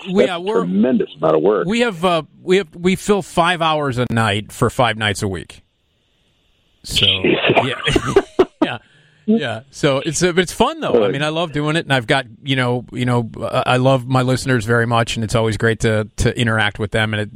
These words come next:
Speaker 1: you know, it makes the, it makes the time fly by when we get to talk to the, to, to our listeners too.
Speaker 2: Well, and I'm always amazed how much they love you. You know, when I, when I occasionally will look stuff up, or I'll get a ping on a, a, a Google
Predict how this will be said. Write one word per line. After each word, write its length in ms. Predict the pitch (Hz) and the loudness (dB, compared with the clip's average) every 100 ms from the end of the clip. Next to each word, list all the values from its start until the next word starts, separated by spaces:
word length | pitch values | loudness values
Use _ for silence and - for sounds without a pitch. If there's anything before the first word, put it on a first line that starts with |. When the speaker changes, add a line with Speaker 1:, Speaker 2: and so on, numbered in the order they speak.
| - | -8
Speaker 1:
you 100 | 110 | -4
know, 100 | 104 | -2
it 60 | |
makes 220 | 110 107 | 0 -2
the, 240 | - 110 - | 0 -2 -2
it 100 | 123 | -2
makes 180 | 147 - | -2 -2
the 100 | 160 | 0
time 260 | 156 151 | 0 0
fly 240 | 135 147 123 | 0 0 2
by 220 | 120 104 | 2 0
when 140 | 98 | -2
we 60 | 101 | -6
get 140 | 98 | -8
to 80 | - | -4
talk 220 | 117 101 | -2 -2
to 80 | - | -2
the, 140 | 101 - - - _ | -4 -4 -12 -20 _
to, 200 | - 107 101 | -2 0 0
to 120 | - 104 | -2 0
our 80 | |
listeners 400 | 98 98 95 90 | -2 -4 -6 -8
too. 200 | - 98 87 _ _ _ _ _ _ _ _ _ _ - | -6 -6 -6 _ _ _ _ _ _ _ _ _ _ 2
Speaker 2:
Well, 140 | 160 160 | 2 2
and 80 | |
I'm 140 | 170 196 | -2 -2
always 200 | 185 151 | -2 0
amazed 280 | 135 135 - | 0 0 0
how 100 | 120 | 0
much 140 | 113 - | 0 2
they 100 | 95 | 2
love 220 | 87 85 | 2 -2
you. 340 | 76 90 71 - _ | 0 0 -2 -10 _
You 120 | 87 | 0
know, 140 | 78 78 | 2 2
when 120 | 78 | 2
I, 120 | 80 | 0
when 260 | 69 92 80 | 0 0 2
I 60 | |
occasionally 460 | 76 - 92 - 82 | 2 4 2 0 -2
will 120 | 80 | 0
look 160 | 87 - | 0 2
stuff 260 | - 82 | 2 2
up, 240 | 120 117 107 | 2 2 0
or 120 | 90 80 | 0 2
I'll 300 | 78 67 82 | 2 0 0
get 160 | 87 | 0
a 60 | 78 | 0
ping 360 | - 101 90 | 0 0 0
on 200 | 87 78 78 | -4 -2 0
a, 760 | 78 71 80 76 71 _ - | 2 2 0 -2 -8 _ -6
a, 120 | 78 | -4
a 80 | 71 - - | -4 -8 -4
Google 540 | - 87 80 78 - | -2 2 2 0 -4